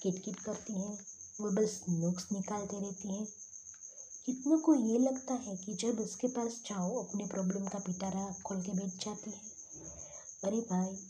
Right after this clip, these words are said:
अपनी प्रॉब्लम वो आपको नहीं बताएगी तो किसको बताएगी?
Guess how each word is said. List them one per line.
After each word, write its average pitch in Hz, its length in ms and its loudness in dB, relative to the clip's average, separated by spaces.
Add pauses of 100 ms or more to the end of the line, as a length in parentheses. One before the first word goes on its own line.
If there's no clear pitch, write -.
(120)
अपनी 240 240 2
प्रॉब्लम 240 480 6
वो 254 120 4
आपको 190 340 0
नहीं 226 180 2
बताएगी 233 580 0
तो 254 160 -2
किसको - 380 -2
बताएगी? 185 560 -2